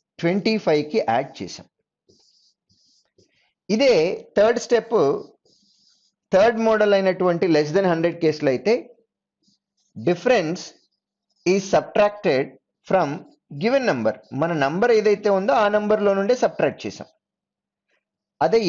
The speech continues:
above హండ్రెడ్ ఉన్నట్లయితే మన డిఫరెన్స్ ఏదైతే ఉందో ఆ డిఫరెన్స్ని గివెన్ నంబర్కి యాడ్ చేసాం. ఈ థర్డ్ స్టెప్లో తప్ప మిగిలిన రెండు స్టెప్లు, ఫస్ట్ టూ స్టెప్స్ కూడా కాన్స్టెంట్గానే ఉన్నాయి.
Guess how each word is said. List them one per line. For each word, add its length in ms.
above 320
హండ్రెడ్ 380
ఉన్నట్లయితే 560
మన 100
డిఫరెన్స్ 460
ఏదైతే 360
ఉందో 220
ఆ 40
డిఫరెన్స్ని 640
గివెన్ 300
నంబర్కి 400
యాడ్ 240
చేసాం. 260
ఈ 20
థర్డ్ 340
స్టెప్లో 400
తప్ప 240
మిగిలిన 480
రెండు 320
స్టెప్లు, 400
ఫస్ట్ 380
టూ 100
స్టెప్స్ 340
కూడా 240
కాన్స్టెంట్గానే 760
ఉన్నాయి. 200